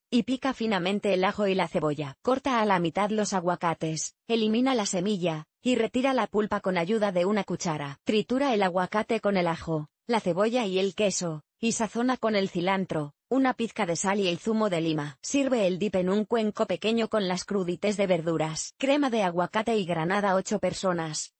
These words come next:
veinte minutos. Ingredientes: dos aguacates, dos granadas, un limón, zumo, seis dátiles, menta, dos hojas de gelatina. Cómo hacer crema de aguacate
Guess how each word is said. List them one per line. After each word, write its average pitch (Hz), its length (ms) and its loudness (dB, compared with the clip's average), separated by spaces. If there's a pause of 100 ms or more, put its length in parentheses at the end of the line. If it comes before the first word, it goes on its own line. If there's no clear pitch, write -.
veinte 254 400 2
minutos. 214 440 0
Ingredientes: 196 680 0
dos 190 220 -2
aguacates, 180 560 -2
dos 196 160 -2
granadas, 185 560 0
un 208 160 2
limón, 175 420 0 (160)
zumo, 190 480 -2 (160)
seis 233 360 -2
dátiles, 208 420 0
menta, 208 320 0
dos 190 240 0
hojas 175 300 -2
de 147 320 -2
gelatina. 233 640 0
Cómo 220 260 0
hacer 196 280 -2
crema 202 340 0
de 190 100 2
aguacate 170 680 -2